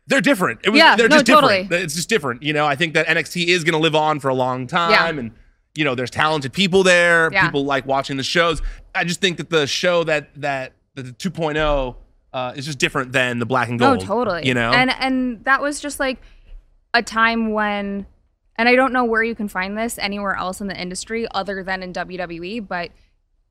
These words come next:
Speaker 2: as a creative and as a talent, you are able to have so much say in the story that you're telling. Um,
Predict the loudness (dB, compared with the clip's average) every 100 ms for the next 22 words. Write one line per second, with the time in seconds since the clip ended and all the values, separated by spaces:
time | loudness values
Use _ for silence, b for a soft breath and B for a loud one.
0 | _ _ _ 2 4 4 0 -6 -6 -8
1 | -6 -4 -2 -2 -4 -4 -4 0 0 -2
2 | -6 -2 -2 -4 -6 -6 -6 -6 -8 -8
3 | -10 -8 -6 -6 -8 -8 -6 -6 -6 -4
4 | -4 -4 -8 -10 -10 -10 -12 -16 _ -10
5 | -8 -6 -6 -4 -6 -8 -8 -4 -4 -4
6 | -10 -18 _ _ -6 -4 -4 -8 -14